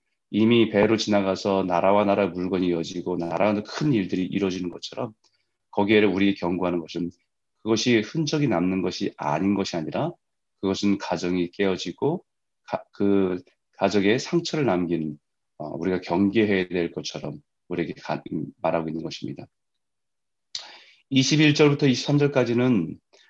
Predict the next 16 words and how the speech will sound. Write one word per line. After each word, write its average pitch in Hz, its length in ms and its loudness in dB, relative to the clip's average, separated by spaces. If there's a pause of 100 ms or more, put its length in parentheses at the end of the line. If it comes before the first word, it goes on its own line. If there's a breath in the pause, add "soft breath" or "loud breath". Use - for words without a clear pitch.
(140 soft breath)
세상을 147 480 2
진동시키고 123 760 0
세상이 123 320 -2
견딜 98 320 -2
수 - 120 -2
없게 113 220 -2
만드는 98 380 0
것 95 140 -2
세 110 180 -2
가지, 98 240 -2
서너 120 240 -2
가지가 101 260 -2
있다고 85 300 -4
얘기합니다. 80 480 -8 (840)
이 117 80 4
말은 101 460 4